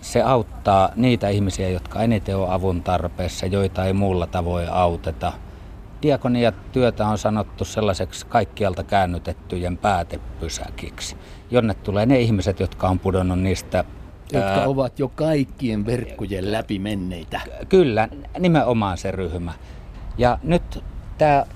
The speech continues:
Speaker 1: uusi asia, mitä me ollaan tässä kirkkopalveluissa lanseeraamassa, toimintaa nimeltä Kotimaan apu, niin siinä me käytännössä vahvistetaan näitä,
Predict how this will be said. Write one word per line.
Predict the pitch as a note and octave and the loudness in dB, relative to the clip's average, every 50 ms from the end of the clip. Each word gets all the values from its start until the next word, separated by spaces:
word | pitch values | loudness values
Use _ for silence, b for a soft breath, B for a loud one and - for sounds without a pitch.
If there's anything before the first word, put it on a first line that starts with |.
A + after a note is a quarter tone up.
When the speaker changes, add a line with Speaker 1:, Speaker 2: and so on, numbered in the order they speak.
| - - - | -8 2 4
Speaker 1:
uusi | G3+ F#3+ E3+ - - - | 6 6 6 4 4 0
asia, | A#2+ A#2 - G#2+ G#2 G2+ G2 F2+ | 0 0 2 0 2 2 2 2
mitä | F#2 G#2+ G#2+ - A2 | 0 -2 2 4 4
me | G#2+ A2 A2 | 4 4 4
ollaan | A2+ A2+ A2+ A2+ A2+ G#2+ | 4 4 4 4 4 2
tässä | - - - - - A2 G#2 - - - - - - - | 0 0 0 2 0 0 0 0 -6 -12 -10 -10 -4 0
kirkkopalveluissa | - B2+ A2+ - - - - - A#2 A2+ A2+ A2 A2 A2 A2 G#2+ - - - A2+ - - - | 2 2 2 0 -4 -4 2 4 4 4 4 2 2 2 2 0 0 0 0 0 -2 -2 -4
lanseeraamassa, | A#2+ C3 C#3 B2 G#2+ - - A#2 A2 G#2+ G#2 A2 G#2+ G2+ G2+ G#2 A2 - - - - G#2+ - - - B B B B B B B - | 2 2 2 2 2 -4 -2 -2 0 0 2 2 2 2 2 0 -4 -6 -4 -2 -2 -2 -2 -4 -8 B B B B B B B 0
toimintaa | - D3+ D3+ C#3 B2 A2+ A2 - A2+ A#2 A2+ | 2 2 4 4 4 2 2 2 2 2 4
nimeltä | C3+ C#3 C#3+ C3 A2 G#2+ A2 | 6 6 6 6 4 0 -2
Kotimaan | - - D#3+ D#3 - B2+ A#2 G#2+ G#2+ G#2 G2 F#2+ F#2+ F#2 - | 0 2 0 2 2 0 2 2 2 2 2 2 0 0 2
apu, | G2+ G2+ F#2+ - - E2+ D#2 D2+ - - - - B B B B B B - - | 2 2 2 0 -6 -10 -10 -10 -10 -12 -12 -12 B B B B B B -4 0
niin | C3 C3 B2+ B2+ - | 2 4 4 4 2
siinä | - - G#3 G3 D#3 C3 D3+ | 2 2 4 4 4 4 2
me | F#3+ F#3 | 2 2
käytännössä | - - E3+ D#3+ - C#3+ C3+ C3 - - - B2+ D#3+ | 4 4 2 4 4 2 2 2 -2 -4 -2 2 4
vahvistetaan | F3+ E3 D3+ C3 C3+ - - - C3 A#2+ - B2 A#2+ A#2+ A#2+ A#2+ | 4 4 4 -2 -4 -4 -2 -2 -2 0 2 4 4 4 4 2
näitä, | B2 B2 A#2+ A2 - A#2+ A2 | 2 2 2 2 2 2 0